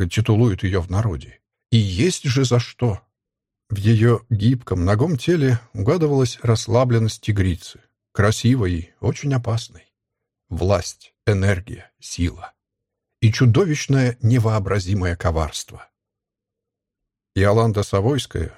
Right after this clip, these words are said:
снисходительно смотрела из русской августейшей постели на бывшую царицу Алису Гессен-Дармштадтскую, вероятно, как и всегда, выносящую сейчас мозг моему брату Николаю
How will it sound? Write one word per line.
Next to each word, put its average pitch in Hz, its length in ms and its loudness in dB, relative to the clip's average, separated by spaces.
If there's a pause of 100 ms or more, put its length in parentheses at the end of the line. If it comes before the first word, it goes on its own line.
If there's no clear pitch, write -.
снисходительно 95 800 0
смотрела 127 560 0
из 117 240 0
русской 131 500 -2
августейшей 110 720 0
постели 139 520 0
на 110 120 2
бывшую 110 460 0
царицу 123 640 0 (260)
Алису 113 580 0
Гессен-Дармштадтскую, 110 1500 -2 (500)
вероятно, 120 560 2
как 101 240 -2
и 92 160 2
всегда, 98 460 2
выносящую 95 580 0
сейчас 120 440 -2
мозг 117 340 0
моему 107 320 4
брату 110 340 0
Николаю 95 640 0